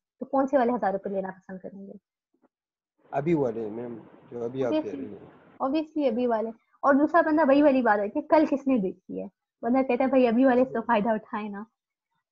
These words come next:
Speaker 1: तो अभी वाली इस examples को भी देखते हुए हम कह सकते हैं कि अभी वाले की जो है worth है, importance है, वो कहीं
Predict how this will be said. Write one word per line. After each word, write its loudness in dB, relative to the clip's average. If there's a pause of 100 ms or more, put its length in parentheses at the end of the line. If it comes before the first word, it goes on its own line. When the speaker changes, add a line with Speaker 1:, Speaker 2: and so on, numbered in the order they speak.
Speaker 1:
तो 6 (640)
अभी 6
वाली 6
इस -6
examples -2
को -4
भी -2
देखते -2
हुए -2
हम -6
कह -2
सकते -14
हैं -10
कि -10
अभी -2
वाले -4
की -14
जो -12
है -8
worth -8
है, -8
importance -14
है, -8
वो -10
कहीं -14